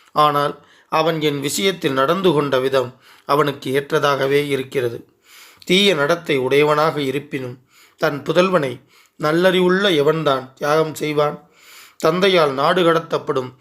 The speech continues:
எந்த மகன்தான் அவரிடம் வெறுப்பு கொள்ளாமல் இருப்பான்? கௌசல்யே, கண்களால் உன்னை பார்க்க முடியவில்லை. சுய உணர்வும்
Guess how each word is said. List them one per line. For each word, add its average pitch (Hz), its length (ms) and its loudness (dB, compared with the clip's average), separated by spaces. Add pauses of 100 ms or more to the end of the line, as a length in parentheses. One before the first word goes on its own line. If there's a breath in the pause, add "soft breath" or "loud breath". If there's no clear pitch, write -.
(240 soft breath)
எந்த 175 340 2
மகன்தான் 143 640 0 (260 soft breath)
அவரிடம் 151 420 2
வெறுப்பு 170 400 0
கொள்ளாமல் 160 460 2
இருப்பான்? 143 580 -2 (540 soft breath)
கௌசல்யே, 156 680 0 (420 soft breath)
கண்களால் 185 580 0
உன்னை 147 280 -6
பார்க்க 160 440 -4
முடியவில்லை. 127 680 -4 (300 soft breath)
சுய 165 400 4
உணர்வும் 151 580 -2